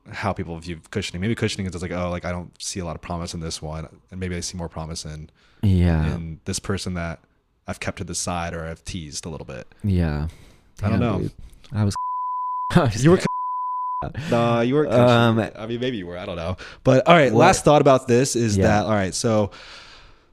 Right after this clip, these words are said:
Speaker 1: the, you gotta get rid of an itch. Okay. All right. Well, all right. Two thoughts.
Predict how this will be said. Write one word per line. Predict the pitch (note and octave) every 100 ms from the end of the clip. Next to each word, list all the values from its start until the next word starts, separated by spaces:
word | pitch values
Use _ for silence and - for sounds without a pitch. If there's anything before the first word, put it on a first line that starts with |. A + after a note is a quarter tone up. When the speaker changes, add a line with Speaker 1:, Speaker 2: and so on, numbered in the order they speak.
| _ _
Speaker 1:
the, | B2 D#3+ C#3+ C3 B2 - - - B2+
you | D3
gotta | E3
get | D#3+ C3
rid | C3+
of | A#2
an |
itch. | G#2+ F#2+ -
Okay. | C3 A#2 E2+ F2 - -
All |
right. | G2+ E2+ B2+
Well, | B2+ A#2 - - - - - _ - -
all | A#2
right. | F2+ -
Two | F#3+
thoughts. | - G#2 F2 - -